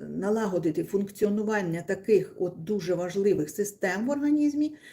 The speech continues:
це робота мозку, очисна система, печінка, там, нирки, от, то, е, в нього немає ніякого іншого вибору, окрім, е, змусити кров дістатися до цих найбільш віддалених частин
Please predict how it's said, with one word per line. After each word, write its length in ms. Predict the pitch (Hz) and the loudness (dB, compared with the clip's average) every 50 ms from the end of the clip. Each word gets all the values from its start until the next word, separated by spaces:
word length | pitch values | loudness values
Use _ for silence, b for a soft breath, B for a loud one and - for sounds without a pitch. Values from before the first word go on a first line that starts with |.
| B B _ | B B _
це 440 | - - 208 196 190 185 165 165 160 - | -2 0 2 2 2 0 -2 -4 -4 -4
робота 420 | 170 180 165 165 160 156 - - | -4 -4 -2 -2 -2 -2 -2 -2
мозку, 400 | - 165 190 233 262 254 - 208 | -2 0 2 2 0 2 2 2
очисна 500 | 190 190 - 165 160 - - 190 233 247 | 0 0 0 -4 -8 -6 -4 -2 -2 -2
система, 680 | 247 - 233 233 - - 233 226 226 214 214 202 175 160 - | -2 -2 -4 -6 -6 -6 -6 -4 -4 -4 -4 -6 -6 -8 -10
печінка, 540 | 143 131 - - 214 240 247 240 240 202 190 | -12 -12 -6 -2 0 2 2 2 0 -4 -4
там, 320 | - 180 170 160 156 151 | -4 -6 -6 -6 -6 -4
нирки, 460 | 160 180 196 240 247 240 - 214 214 B B B B B B | -2 0 0 0 0 -2 -4 -4 -6 B B B B B B
от, 300 | - - 180 175 175 - - - | -2 0 0 0 0 -4 -12 -2
то, 360 | - 233 247 233 - - - - | 2 4 4 4 4 2 -2 -6
е, 280 | 175 185 180 170 - - - - _ _ _ _ _ _ _ _ | -6 -6 -6 -6 -8 -10 -12 -18 _ _ _ _ _ _ _ _
в 140 | - 165 185 | -6 -2 2
нього 340 | 190 233 262 254 - 196 185 | 4 6 6 6 4 2 0
немає 680 | 185 208 214 214 240 240 226 190 160 151 151 156 - - | 0 0 0 0 0 0 0 0 0 0 -2 -2 -4 -6
ніякого 680 | 185 196 196 214 208 196 - - 165 165 165 165 156 - | -6 -4 -2 -2 -2 -2 -2 -4 -6 -6 -4 -4 -4 -4
іншого 480 | 196 202 196 175 - 170 151 151 156 147 | -4 -4 -4 -4 -4 -6 -6 -6 -6 -4
вибору, 460 | 160 214 294 - - 285 262 233 - - | -2 -2 0 0 0 2 2 2 0 -2
окрім, 540 | 175 - - 196 190 226 262 277 262 254 B B B B B B B B - | -4 -4 -2 -2 0 2 2 2 2 0 B B B B B B B B -8
е, 200 | 165 170 170 - - - - | -6 -6 -6 -6 -8 -12 -14
змусити 680 | 165 - 185 196 226 262 269 262 - - 160 - - - - - | -8 0 4 6 8 8 8 6 4 0 -6 -6 -8 -12 -12 -6
кров 380 | - 190 233 277 339 359 - - _ - | -2 0 2 2 0 -2 -6 -12 _ -14
дістатися 800 | 180 156 180 190 190 - - 214 240 262 254 254 247 - 214 190 | -10 -6 -6 -6 -6 -4 -2 -2 -2 -2 -2 -4 -4 -2 -2 -2
до 140 | 165 180 | -2 -4
цих 360 | 160 - - - 240 240 - - | -6 -6 -4 -4 -4 -4 -4 -4
найбільш 540 | 175 170 156 143 185 220 247 233 - - | -6 -6 -4 -4 -4 -4 -4 -6 -6 -6
віддалених 680 | 156 156 147 143 160 170 202 220 214 202 190 196 - - | -6 -6 -4 -4 -4 -4 -2 -2 -4 -4 -6 -6 -8 -10
частин 520 | - 175 - - - 196 202 220 214 - | -10 -10 -10 -2 0 2 2 2 0 -4